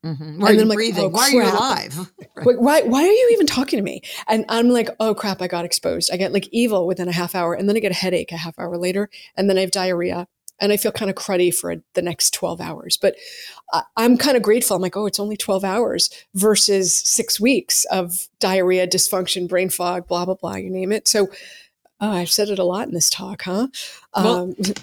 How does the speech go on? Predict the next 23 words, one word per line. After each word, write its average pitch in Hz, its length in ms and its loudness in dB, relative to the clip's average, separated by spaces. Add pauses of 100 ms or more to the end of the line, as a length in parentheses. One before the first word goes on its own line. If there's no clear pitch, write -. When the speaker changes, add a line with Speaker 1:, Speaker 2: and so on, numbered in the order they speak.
Speaker 1:
'cause 220 180 2
Speaker 2:
the 247 80 2
D 185 100 0
Speaker 1:
it's, 180 80 2
Speaker 2:
word. 185 160 -4
Speaker 1:
it, - 200 -4 (220)
we 240 180 2
call 262 220 2
it 196 120 2
number 196 260 4
three. 156 500 -4
There's 175 240 -10
number 190 180 -4
one 208 200 4
Speaker 2:
Number 254 140 8
Speaker 1:
and 220 80 2
number 196 120 0
Speaker 2:
three, 262 240 4
Speaker 1:
two. 262 60 0
Speaker 2:
okay. 214 340 0 (160)
Speaker 1:
And 196 140 4
then 208 180 2 (560)
there's, 202 380 -2